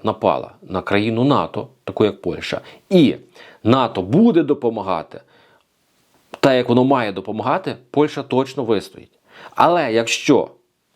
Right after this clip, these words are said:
в нато будуть якісь розбіжності, і вони будуть півроку чи рік думати, а давати там якесь озброєння чи не давати,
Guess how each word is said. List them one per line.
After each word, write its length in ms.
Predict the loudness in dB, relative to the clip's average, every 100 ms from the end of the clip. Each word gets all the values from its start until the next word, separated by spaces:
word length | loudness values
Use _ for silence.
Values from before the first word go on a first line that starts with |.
| _
в 160 | 0 2
нато 320 | 4 0 -4
будуть 340 | 0 2 2 -2
якісь 300 | 0 2 4
розбіжності, 1040 | 2 2 -4 -4 -4 -4 -10 -10 -10 -10 -12 -20 _
і 120 | 2
вони 220 | 2 0
будуть 300 | 0 0 -2 _ _
півроку 760 | 0 2 4 2 0 -4 -8 -8 -20
чи 200 | -4 -2
рік 240 | 0 0 0
думати, 520 | 2 2 2 -4 -4
а 100 | -2
давати 400 | 0 0 0 -2
там 200 | -4 -8
якесь 280 | -6 -8 -10
озброєння 420 | -12 -2 -2 -2
чи 140 | -6 -6
не 60 |
давати, 440 | -4 -2 -4 -4